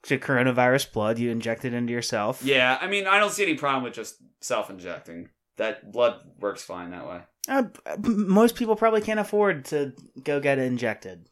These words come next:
Speaker 1: you know?
Speaker 2: Yeah, no, I feel that.
Speaker 1: I don't know how much it costs, like, even a copay to an urgent care
Speaker 2: Do you
Speaker 1: is
Speaker 2: know what your
Speaker 1: probably
Speaker 2: blood
Speaker 1: not
Speaker 2: type is?
Speaker 1: No.
Speaker 2: I think it's fake. I think it's just another way that the, the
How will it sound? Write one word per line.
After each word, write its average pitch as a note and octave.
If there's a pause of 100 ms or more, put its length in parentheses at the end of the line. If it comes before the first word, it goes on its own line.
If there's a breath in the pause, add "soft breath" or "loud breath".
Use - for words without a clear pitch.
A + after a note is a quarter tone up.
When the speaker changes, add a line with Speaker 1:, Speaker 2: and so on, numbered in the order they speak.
Speaker 1:
you A#2+
know? C#3
Speaker 2:
Yeah, G4+
no, F#3
I D#3
feel F2+
that. F2+
Speaker 1:
I D3
don't D3+
know D#3
how D#3
much D3+
it D3+
costs, -
like, - (680)
even E3+
a E3
copay C#3
to B2+
an B2+
urgent C3
care G2+
Speaker 2:
Do D3
you D#3+
Speaker 1:
is F#3
Speaker 2:
know G3+
what G3+
your D#3+
Speaker 1:
probably C#3+
Speaker 2:
blood -
Speaker 1:
not D#3+
Speaker 2:
type F3
is? - (500)
Speaker 1:
No. F3+
Speaker 2:
I F3
think G#3
it's -
fake. F#2+ (680)
I D#3
think A3+
it's F3+
just E3+
another C#3
way A#2+
that A2
the, G#2 (160)
the F#2+